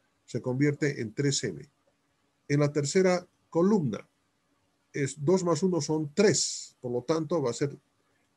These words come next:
menos tres M, menos tres M. En la cuarta columna, es cero menos uno, es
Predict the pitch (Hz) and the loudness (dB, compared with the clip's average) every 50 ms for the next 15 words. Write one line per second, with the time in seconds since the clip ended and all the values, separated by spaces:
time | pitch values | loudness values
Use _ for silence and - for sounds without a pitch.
0 | _ - 147 170 202 208 196 185 147 - - - 170 165 156 147 190 170 123 85 | _ 0 4 4 4 4 4 2 0 -2 -2 -2 0 0 0 0 0 -2 -2 -4
1 | - - _ _ _ _ _ _ 123 120 117 113 117 135 143 143 - - 107 104 | -8 -12 _ _ _ _ _ _ -8 -6 -4 -4 -4 -4 -6 -6 -8 -8 -8 -8
2 | - 123 104 90 - - - - 123 135 135 131 - 175 170 - - 165 156 180 | -6 -8 -8 -10 -12 -12 -8 -6 -4 -2 -2 0 0 0 0 2 0 0 2 2
3 | 196 226 226 170 127 101 - - _ _ _ _ _ _ _ _ _ - - 143 | 4 4 4 4 2 -2 -6 -10 _ _ _ _ _ _ _ _ _ -4 -2 0
4 | 139 - - - 208 208 175 131 120 - - 120 123 120 123 131 127 - - 190 | 0 2 4 6 6 6 4 2 -2 -4 -6 -6 -6 -4 -4 -4 -4 -2 0 2
5 | 196 190 214 226 220 - _ - 143 135 131 - - - | 2 4 2 2 0 -4 _ -6 -4 -4 -2 -4 -6 -10